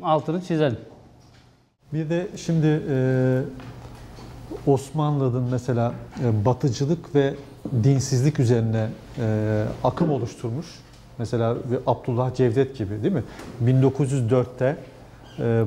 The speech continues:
Speaker 2: başlamış dergi çıkarmaya, ta bin dokuz yüz otuz ikiye kadar İçtihat adlı bir dergisi var.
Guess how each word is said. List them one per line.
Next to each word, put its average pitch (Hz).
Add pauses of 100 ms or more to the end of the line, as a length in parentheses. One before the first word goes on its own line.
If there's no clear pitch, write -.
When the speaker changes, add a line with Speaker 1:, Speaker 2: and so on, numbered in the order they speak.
Speaker 2:
başlamış 113
dergi 117
çıkarmaya, 113
ta 151
bin 123
dokuz 131
yüz 147
otuz 113
ikiye 151
kadar 139
İçtihat 135
adlı 117
bir 143
dergisi 123
var. 95